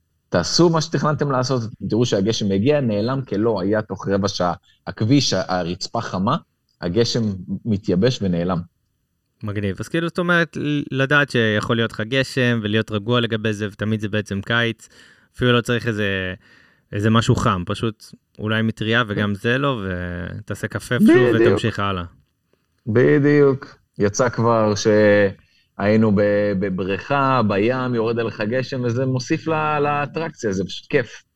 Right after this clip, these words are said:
Speaker 2: הבנתי. לאיזה סוגי טיולים, אה, הרפובליקה מתאימה?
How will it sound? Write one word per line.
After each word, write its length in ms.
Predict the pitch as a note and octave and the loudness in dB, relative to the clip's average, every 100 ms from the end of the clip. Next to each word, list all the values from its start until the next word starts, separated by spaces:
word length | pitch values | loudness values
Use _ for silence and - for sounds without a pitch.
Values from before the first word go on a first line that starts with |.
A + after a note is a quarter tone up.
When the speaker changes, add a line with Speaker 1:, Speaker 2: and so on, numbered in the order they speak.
| _ - | _ -8
Speaker 2:
הבנתי. 400 | G#2 F#2+ E2+ - - _ _ | -6 -4 -8 -14 -20 _ _
לאיזה 340 | G#2 A#2 C3+ D3 | -2 0 0 -2
סוגי 360 | - A2 A#2+ | -4 -2 -2
טיולים, 640 | - B2 G#2+ G2+ G#2 A2+ C#3 _ _ - | 0 0 0 2 0 -2 -4 _ _ -8
אה, 40 | A2 G#2+ G#2 G#2 G2+ | -2 0 0 -2 -4
הרפובליקה 560 | G2+ G2+ A#2 A2 G#2 G2+ | -4 -4 -2 -2 -2 -4
מתאימה? 440 | G2 G2+ F2+ | -6 -8 -10